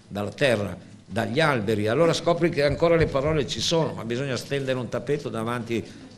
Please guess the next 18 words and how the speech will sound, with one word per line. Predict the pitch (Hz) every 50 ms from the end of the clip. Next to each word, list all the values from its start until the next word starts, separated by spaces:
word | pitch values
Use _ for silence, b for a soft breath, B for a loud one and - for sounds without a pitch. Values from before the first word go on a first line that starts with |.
| B -
a | 104
Salvatore | 107 - 123 120 127 127 160 165 165 165 170 175 196 196
o | 160 120
quelli | - - 139 139 139 139 127
come | - - 117 113 131
lui, | 147 185 190 165 127 110
dicono, | 107 113 110 - - 95
"Cioè, | - - 104 101 95 -
non | - 98
è | 98
mica | 104 113 107 110
l'unico | 107 110 113 107 104 104 107
al | 98
mondo", | 104 131 156 151 127 101 98 95 98
eh. | - B B B B - -
Però | - 139 147 131 117
voglio | 120 120 139
dire, | 147 160 170 160 143 123 104 87